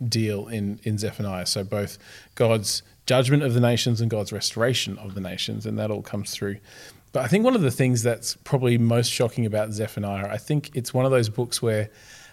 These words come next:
um, if you've ever come across people who don't hold to the, to a Christian faith that the Bible's true, particularly people who are aggressively anti-Bible.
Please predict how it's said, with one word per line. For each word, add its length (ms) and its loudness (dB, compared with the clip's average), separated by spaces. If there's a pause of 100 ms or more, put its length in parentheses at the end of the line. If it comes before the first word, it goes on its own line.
(100)
um, 200 0
if 100 -2
you've 80 2
ever 180 4
come 240 2
across 240 0
people 340 -2
who 220 2
don't 400 0
hold 360 0
to 100 -6
the, 120 -2 (280)
to 200 0
a 60 -2
Christian 380 0
faith 420 2
that 140 -6
the 60 -2
Bible's 360 -2
true, 400 -4 (460)
particularly 360 2
people 240 2
who 140 6
are 80 2
aggressively 760 -2 (600)
anti-Bible. 960 -2